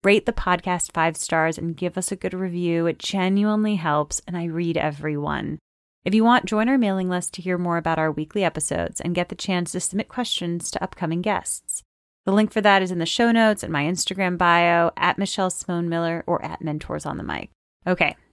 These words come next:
now for our wonderful mentor this week, casting director Maribeth Fox of Laura Rosenthal Casting. Some favorites include The Kids Are All Right with Annette Bening, Julianne Moore, and Mark Ruffalo, Mildred Pierce with Kate Winslet and Ev-, Evan Rachel Wood,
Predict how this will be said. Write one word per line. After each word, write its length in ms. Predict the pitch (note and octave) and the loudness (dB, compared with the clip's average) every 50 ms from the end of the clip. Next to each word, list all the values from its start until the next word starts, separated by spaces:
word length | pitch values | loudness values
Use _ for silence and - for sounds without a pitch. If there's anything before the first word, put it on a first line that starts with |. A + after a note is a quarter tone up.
| _ _ _ _ - | _ _ _ _ -6
now 320 | E3 E3 E3+ D#3+ D#3 C#3 C3+ | -2 0 2 2 2 2 0
for 180 | - - D#3+ | -2 0 2
our 160 | D#3 D#3 D#3+ | 4 4 2
wonderful 540 | D#3 D#3 D#3+ E3+ F3 F#3 G3+ G#3+ - - A3+ | 2 0 0 0 0 0 0 -2 -2 -2 0
mentor 380 | G3+ F3+ E3+ E3 D#3+ - D#3 D3+ | 0 2 0 0 -2 -2 -4 -4
this 200 | D#3+ D3+ - - | -2 -4 -4 -4
week, 220 | E3+ D#3+ D3+ - | -4 -6 -6 -8
casting 540 | - - F3+ F3 F#3+ - - - A3 G#3+ G3+ | -6 -4 -2 -2 -2 -4 -4 -4 -4 -2 0
director 360 | G3+ G3 F#3+ F#3 - F3 E3 | 0 0 -2 -2 -2 -4 -4
Maribeth 520 | D#3+ D3+ D3 D3+ E3 F3+ - G3 G3+ - - | -2 -2 -2 -2 -2 0 0 0 -2 -2 -4
Fox 500 | - - E3+ D3+ C#3 - - - - - - | -2 2 2 2 2 0 -6 -10 -10 -8 -8
of 160 | - D#3 D3+ | -8 -6 -2
Laura 320 | D#3 D#3+ D3+ D#3 E3+ F#3 | 0 2 2 2 2 2
Rosenthal 560 | F3 F3 D#3 D3+ D3 D3+ D3+ C#3+ - D#3+ D#3 - | 2 2 0 0 -2 -4 -6 -4 -4 -6 -6 -6
Casting. 580 | - - - - - - - - - - - - _ _ _ _ _ _ _ _ _ | -6 -8 -6 -6 -6 -6 -6 -6 -8 -10 -12 -16 _ _ _ _ _ _ _ _ _
Some 220 | - - - A3+ A3+ | -8 -2 0 0 2
favorites 480 | - B3 A#3+ B3 A#3 C4+ C4 - - | 6 6 6 6 6 4 2 0 -2
include 540 | B3+ A#3+ - - G#3 F#3 F3+ F3 F3 F3 F3 | -4 -4 -2 -2 0 2 2 2 0 -2 -4
The 80 | - E3 | -8 -6
Kids 260 | - - F3+ D#3+ - | -4 -4 -4 -2 0
Are 80 | G3+ | 0
All 160 | G3+ G#3+ A#3+ B3 | 2 2 2 2
Right 340 | G3+ D3 C#3 D#3 G3 G#3+ _ - | 2 2 0 0 -2 -4 _ -8
with 160 | F3 D#3+ - | -8 -4 -2
Annette 240 | E3+ F3 F#3+ - - | 0 0 0 0 0
Bening, 480 | F#3+ F3 E3 E3+ E3 D#3+ E3+ E3+ G3 - _ - | 0 0 0 0 -2 -2 -4 -6 -10 -14 _ -8
Julianne 380 | - E3 E3+ F3+ G3 A3 A3+ A3 | -4 -2 0 2 2 4 4 4
Moore, 200 | G#3 G3 F3+ F3+ | 4 4 2 2
and 140 | F3 E3+ | 2 2
Mark 180 | D#3+ F3+ F#3+ - | 0 -2 -2 0
Ruffalo, 560 | E3 D3+ D3 - - - - - - - F3+ - _ _ _ _ _ _ _ _ | -2 -2 -2 -4 -4 -4 -4 -4 -4 -6 -8 -10 _ _ _ _ _ _ _ _
Mildred 400 | - F#3+ G3 F#3+ F#3 A#3+ B3+ A3 | 0 2 4 4 4 4 2 2
Pierce 540 | - - F#3 E3+ D#3+ F#3 G3+ - - - - - | 0 0 0 2 2 2 0 -2 -2 -2 -4 -6
with 120 | F3+ - | -8 -6
Kate 260 | - - G#3 G3 - | -2 0 0 2 2
Winslet 460 | F#3+ G3 F#3+ F#3 F#3 - F#3 F#3+ - - | 2 2 2 2 2 0 0 0 0 -2
and 140 | - F3+ E3+ | -4 -2 -2
Ev-, 220 | - - - - - - | -2 -2 -2 -2 0 2
Evan 180 | F#3+ F#3 F#3+ F#3+ | 2 2 2 2
Rachel 380 | F#3+ F#3 F#3 - G3 F#3 F3+ | 0 0 -2 -2 -4 -4 -2
Wood, 340 | E3 D3+ D3 - F3 G#3+ | -2 -2 -2 -2 -4 -6